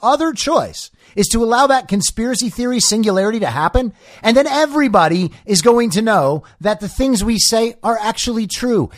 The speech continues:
in the real world, you know, where it matters. And everybody's gonna know where your position was. What do you think they're going to think of you? Honestly. You see, I have been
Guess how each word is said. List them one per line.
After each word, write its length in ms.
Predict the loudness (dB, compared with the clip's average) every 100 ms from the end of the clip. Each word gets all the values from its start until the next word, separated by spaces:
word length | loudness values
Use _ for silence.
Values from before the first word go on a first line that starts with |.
| -8
in 140 | -2
the 100 | 0
real 300 | 2 2 2
world, 320 | 2 -2 -4 -10 -20 _
you 140 | 0 4
know, 360 | 4 4 0 -10 0
where 240 | 4 4
it 100 | 2
matters. 640 | 2 2 0 -2 -10 -18 _ _ _ _ _ _ _ _ -4
And 120 | 0
everybody's 460 | 0 2 2 2
gonna 180 | 2 2
know 280 | 4 2 2
where 260 | 4 4 4
your 400 | 0 0 0 0
position 540 | -2 -2 -2 -2 -2
was. 400 | -4 -8 -16 -20 _ _ _ _ _ _
What 120 | -6 -2
do 60 |
you 120 | 0 -2
think 340 | -2 -4 -2
they're 140 | -4
going 380 | -2 -2 -2 -4
to 120 | -6
think 500 | -12 -10 -8 -8 -4
of 200 | -4 -4
you? 320 | -8 -12 -14 -20 _ _ _ _ _ _
Honestly. 800 | -2 0 0 -4 -6 -12 -16 _ _ _ _ _ _ -20 -4
You 80 | 0
see, 340 | 0 -2 -6 _ _ _
I 180 | 0 2
have 280 | 4 2 0
been 340 | 0 0 -2